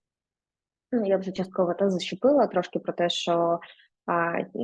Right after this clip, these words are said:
чим більше тиск всередині, тим більше це виливається назовні, тим більше змінюється репутація. Моя улюблена фраза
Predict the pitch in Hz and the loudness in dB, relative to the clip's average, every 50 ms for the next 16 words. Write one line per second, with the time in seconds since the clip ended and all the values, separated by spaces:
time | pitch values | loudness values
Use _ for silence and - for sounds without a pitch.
0 | 233 196 - - 190 175 185 180 - - - 180 180 - - - - 175 175 175 | -6 -4 -4 -2 0 2 2 2 0 0 -2 -2 -2 -4 -4 -2 2 4 4 4
1 | 175 175 175 175 170 170 175 165 175 170 - 156 - 170 165 165 170 170 165 170 | 4 4 2 0 0 0 -2 -2 -2 -4 -4 -4 -4 -4 -2 -2 -2 0 0 0
2 | 165 165 - 170 170 165 170 170 160 165 165 - 165 165 170 170 - - - 160 | 0 -2 -4 -8 -6 -4 -2 -2 -2 -2 -4 -6 -6 -6 -6 -6 -6 -6 -6 -4
3 | - - 76 - - - - 175 - 165 165 165 160 160 165 160 - - - - | -4 -4 -4 -4 -4 -6 -8 -8 -8 -8 -8 -8 -8 -6 -6 -6 -8 -8 -10 -10
4 | - 165 165 175 - - - 185 190 185 185 - 202 - 277 349 392 - - 285 | -8 -6 -6 -4 -4 -2 -2 0 0 -2 -2 -4 -2 2 2 2 2 2 2 2
5 | 254 226 - - - - - - - 214 233 262 247 240 240 214 208 214 208 208 | 2 2 0 -4 -10 -16 -6 0 4 6 6 8 8 8 6 6 6 4 4 4
6 | 208 208 - - 220 262 302 349 330 269 247 226 220 214 | 2 2 2 2 2 4 4 4 2 2 2 2 4 2